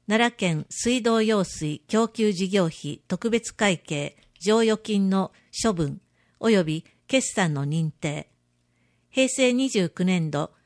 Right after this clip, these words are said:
奈良県歳入歳出決算の認定。健全化判断比率及び資金不足比率の報告について審査するため、九月二十五日に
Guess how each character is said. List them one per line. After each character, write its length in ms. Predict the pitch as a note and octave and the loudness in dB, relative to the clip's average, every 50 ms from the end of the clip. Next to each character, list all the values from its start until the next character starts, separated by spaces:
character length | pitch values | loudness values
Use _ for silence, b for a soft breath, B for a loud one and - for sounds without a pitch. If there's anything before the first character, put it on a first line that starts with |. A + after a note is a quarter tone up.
| b b b | b b b
奈 240 | G3+ G#3 A3+ A#3 A3+ | -2 0 0 0 0
良 40 | - | 0
県 280 | G3 F3+ D#3+ D3+ - - | -2 -2 -2 -2 -4 -8
歳 340 | - - - A3 A#3 A#3 A#3 | -8 -2 0 2 4 4 4
入 320 | A3+ A3 G#3+ G#3 G3+ F#3 | 4 4 2 2 0 -2
歳 300 | - - - A3 A#3 A3+ | -4 -4 -2 -2 -2 -2
出 280 | - - - - A3+ G#3+ | -4 -8 -8 -10 -8 -4
決 280 | - A3 A3 - - | -2 -2 -2 -2 -4
算 240 | - F3 D#3+ D3+ D3+ | -2 -2 -2 0 -2
の 160 | D3 D3 - - | -4 -4 -4 -4
認 240 | E3+ E3+ F3 E3 D#3 | -2 -2 0 -2 -2
定。 360 | - - E3+ D3+ D3 D3+ - _ _ _ _ _ _ _ _ _ _ _ _ _ _ _ _ _ - | -4 -6 -6 -6 -6 -8 -10 _ _ _ _ _ _ _ _ _ _ _ _ _ _ _ _ _ -4
健 240 | - A#3+ C4 C4+ | 0 0 2 2
全 280 | C4 - C4 B3 A#3+ A3+ | 2 2 2 2 0 0
化 180 | - A#3 A3 G3+ | 0 0 -2 0
判 260 | - A3 A3+ A#3 A3+ | 2 2 2 2 2
断 220 | A3 G#3+ G#3+ G#3 | 2 0 0 0
比 160 | F#3 - G3+ | -2 -4 -4
率 420 | E3+ D#3 - - - - D3 - - b b b b b b | -6 -6 -8 -8 -10 -8 -8 -10 -10 b b b b b b
及 240 | b A3 A3 F#3+ F3 | b 2 2 2 2
び 240 | D#3 D3+ D#3 F3 b b b b | 0 -2 -6 -6 b b b b
資 180 | b - G3+ F#3+ | b -8 -8 -6
金 280 | - B3+ B3+ B3 B3 | -2 0 2 2 2
不 80 | A#3+ A3+ | 0 -2
足 260 | - A#3+ A3+ - A3 | -2 -4 -4 -4 -4
比 80 | A#3 A#3+ | -2 -2
率 300 | G#3+ F#3 - - E3 D#3 | -2 -2 -2 -2 -4 -2
の 200 | D3 C#3+ - _ _ | -2 -4 -6 _ _
報 220 | - A#3+ B3 A#3+ | 0 2 2 2
告 240 | - B3 A#3 - A3 | 2 0 0 2 0
に 100 | G#3 G#3 | 0 0
つ 160 | - - G#3+ | 0 0 -2
い 80 | F#3 D#3 | -2 -2
て 240 | - - D#3+ - - | -2 -4 -6 -6 -6
審 260 | - - - A#3+ G#3 F3+ | -6 -4 0 0 0 0
査 140 | - D#3+ | -2 -4
す 120 | - - D#3 | -6 -4 -4
る 120 | D#3+ D#3+ | -4 -4
た 140 | - D#3 D#3 | -4 -4 -4
め、 240 | D#3 D3 D3+ - _ _ _ _ _ _ _ _ _ - | -4 -4 -6 -8 _ _ _ _ _ _ _ _ _ -2
九 100 | C#4 C4 | 0 2
月 300 | B3 G#3 - - F3 F3 | 2 2 0 -2 -2 0
二 160 | G#3+ A3+ G#3+ | 2 2 2
十 180 | G#3+ F#3+ E3+ | 2 0 0
五 140 | D#3 F#3+ F#3+ | 2 2 2
日 280 | F3+ D#3 - - E3 D#3 | 2 0 -2 -4 -6 -6
に 220 | D3+ D3+ D#3+ - | -4 -4 -6 -10